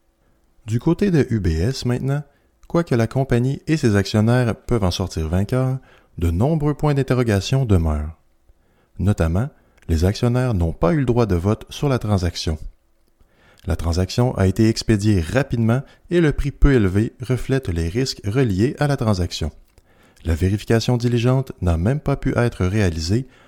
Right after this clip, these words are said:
et l'implication du gouvernement, comme indiqué plus haut, était requise pour U B S. Les dirigeants de U B S ont été plutôt clairs sur la suite des choses.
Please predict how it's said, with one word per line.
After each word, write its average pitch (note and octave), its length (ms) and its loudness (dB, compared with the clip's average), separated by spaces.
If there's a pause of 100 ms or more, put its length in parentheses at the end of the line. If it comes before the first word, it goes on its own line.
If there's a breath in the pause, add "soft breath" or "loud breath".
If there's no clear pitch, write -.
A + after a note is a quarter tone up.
(140)
et E2 100 2
l'implication C#3 640 2
du - 120 -8
gouvernement, A#2 580 2 (320 soft breath)
comme C3+ 180 2
indiqué E2+ 340 0
plus G#2 180 4
haut, C#3 200 2 (560 soft breath)
était D#3+ 220 2
requise A#2 640 0
pour D3 220 0
U A#2 80 0
B F2+ 100 0
S. D#2+ 460 -2 (1800)
Les F2+ 100 2
dirigeants B2 400 2
de C3+ 140 4
U B2+ 100 0
B B2+ 100 0
S C#3 360 0
ont C#3+ 80 0
été C3+ 200 0
plutôt D3 320 0
clairs B2+ 400 0
sur - 180 -2
la A2 100 4
suite - 220 -2
des F#2+ 140 4
choses. D#2 440 -4